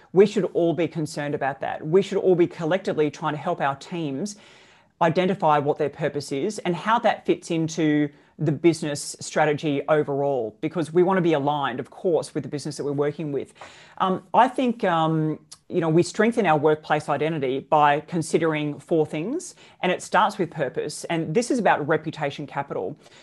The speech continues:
Reputation capital is a new measure of trust across the workplace and industry. And this is something that I think is really the starting point for being aware of who we are, so we can role model that to other people and stay closely connected to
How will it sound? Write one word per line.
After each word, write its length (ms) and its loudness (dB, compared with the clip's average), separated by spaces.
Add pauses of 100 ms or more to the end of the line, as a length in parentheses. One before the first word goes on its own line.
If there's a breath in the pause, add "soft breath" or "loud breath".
(160 loud breath)
Reputation 480 0
capital 540 -2
is 100 -2
a 40 -2
new 200 0
measure 260 -2
of 220 -6
trust 540 -6 (320 soft breath)
across 340 -6
the 80 -6
workplace 680 -4 (360 soft breath)
and 340 0
industry. 560 -2 (160)
And 160 0
this 100 -4
is 100 -4
something 340 -4
that 280 2
I 160 4
think 240 -6
is 220 -6
really 300 0
the 120 -6
starting 540 0
point 320 -10
for 380 2 (840 loud breath)
being 200 2
aware 440 2
of 240 -2
who 180 0
we 180 0
are, 280 2
so 120 -8
we 100 2
can 160 -4
role 180 2
model 260 -2
that 180 -2
to 120 -8
other 140 -6
people 480 -6
and 160 -6
stay 180 -2
closely 520 -2
connected 680 -8
to 380 -4